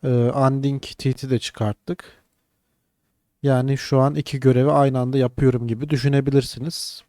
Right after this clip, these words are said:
Bu görevleri hızlı hızlı, seri seri vereceğiz. Balımız var, dişimiz var. Başka neler ihtiyacımız var? Lamiyalardan çıkan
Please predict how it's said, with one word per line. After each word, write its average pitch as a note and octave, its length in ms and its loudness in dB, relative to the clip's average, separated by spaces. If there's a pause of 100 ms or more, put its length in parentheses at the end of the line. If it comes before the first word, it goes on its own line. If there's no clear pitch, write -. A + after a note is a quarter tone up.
Bu C3+ 80 2
görevleri A#2+ 440 4
hızlı B2+ 320 0
hızlı, A2 260 -2
seri B2 320 0
seri B2+ 380 -4 (240)
vereceğiz. B2 680 0 (800)
Balımız D#3+ 500 6
var, - 500 -6 (100)
dişimiz C#3+ 460 0
var. - 480 -4 (680)
Başka C#3+ 320 0
neler D3 260 4
ihtiyacımız B2 720 0
var? D3+ 200 0
Lamiyalardan C#3+ 800 2
çıkan - 420 -2